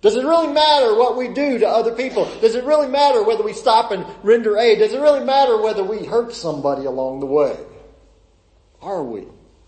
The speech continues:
our brother's keeper? Now, Cain tried to deny it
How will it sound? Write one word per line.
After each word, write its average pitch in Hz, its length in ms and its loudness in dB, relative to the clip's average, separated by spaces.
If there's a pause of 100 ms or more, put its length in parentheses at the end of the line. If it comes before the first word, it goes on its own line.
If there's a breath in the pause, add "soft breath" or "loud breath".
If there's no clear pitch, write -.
(1400)
our 110 120 -10
brother's 101 360 -8
keeper? 92 200 -20 (360)
Now, 135 140 -6
Cain 294 340 -4
tried 247 260 2
to 214 60 0
deny 180 420 -2
it 147 140 -6